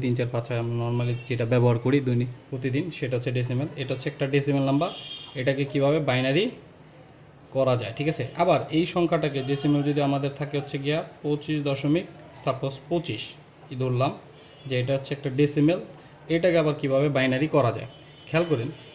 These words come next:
এই যে ডেসিমেল যদি এটাকে বলা হয় পূর্ণ সংখ্যা, দশমিকের আগে যেটা থাকে, এ, বা আমরা আইসিটির ক্ষেত্রে এটাকে রেডিক্স পয়েন্ট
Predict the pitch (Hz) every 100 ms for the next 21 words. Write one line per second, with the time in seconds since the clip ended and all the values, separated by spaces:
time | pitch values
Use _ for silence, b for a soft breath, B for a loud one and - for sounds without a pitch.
0 | 147 170 185 175 170 180 170 170 175 165
1 | 160 165 160 165 165 208 208 180 131 117
2 | 110 131 147 156 147 151 151 156 151 147
3 | 143 127 175 226 - - - - - -
4 | - - 123 120 131 127 131 151 165 165
5 | 156 - 156 156 175 175 170 170 165 165
6 | 165 135 143 165 - 170 139